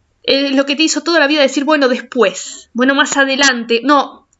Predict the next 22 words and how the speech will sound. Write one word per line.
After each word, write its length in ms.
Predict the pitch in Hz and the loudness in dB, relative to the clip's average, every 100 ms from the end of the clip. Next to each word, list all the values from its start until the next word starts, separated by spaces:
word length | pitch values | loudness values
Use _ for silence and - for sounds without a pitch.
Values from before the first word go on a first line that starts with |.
| _ _ - | _ _ 2
"Hoy 160 | 311 | 4
no 200 | 294 294 | 4 2
tengo 400 | 294 277 254 214 | 2 2 2 2
plata", 340 | 240 190 185 196 | 2 0 -2 -2
¿no? 240 | 294 427 | -2 0
¿Qué, 260 | 381 381 269 | 0 -2 -2
qué 100 | 311 | -4
excusa? 720 | - - 285 - - 196 - | -4 -2 0 0 -2 -4 -6
"Hoy 220 | - 311 | -2 -2
no 300 | 294 254 262 | 0 0 0
tengo 420 | 262 285 254 220 220 | 0 -2 -2 -4 -6
plata". 400 | 202 185 - 185 _ _ _ _ _ - - - - - _ | -8 -8 -12 -18 _ _ _ _ _ -16 -16 -20 -20 -20 _
Y 100 | 240 | -4
si 100 | - | 0
en 80 | 294 | 2
lugar 240 | 311 381 | 2 0
de 100 | 381 | 0
todas 320 | - 349 339 | -2 0 0
esas 260 | 277 302 - | -2 -4 -4
excusas 420 | 214 - 302 330 | -6 -4 0 0
nosotros 380 | 226 226 277 277 | 0 -4 -2 -2
dijéramos, 560 | 220 - 277 302 320 | -2 -2 -2 -2 -4